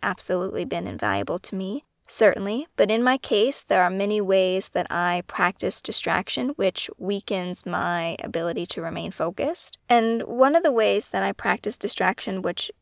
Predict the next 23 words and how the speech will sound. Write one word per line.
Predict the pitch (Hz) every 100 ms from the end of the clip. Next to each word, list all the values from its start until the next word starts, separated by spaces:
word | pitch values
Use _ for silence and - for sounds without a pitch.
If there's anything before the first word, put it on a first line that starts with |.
| _ -
almost | 202 190 -
everyone | 185 185 185
I | 190 180 - - -
know | 208 196 180
in | 185
the | 180
world | 175 175 185
right | 175
now | - 269 277 - -
<laughs> | - -
is | 302 -
dealing | 247 240 208
with | 185
this, | - 220 - -
is | 233
the | 226
tendency | 214 214 220 226 202
to | 196 214 190 185 185
scroll | - - 190 185 180
the | 185 -
internet | 214 233 302 392 - - - - -
a |
lot. | 208 202 233 -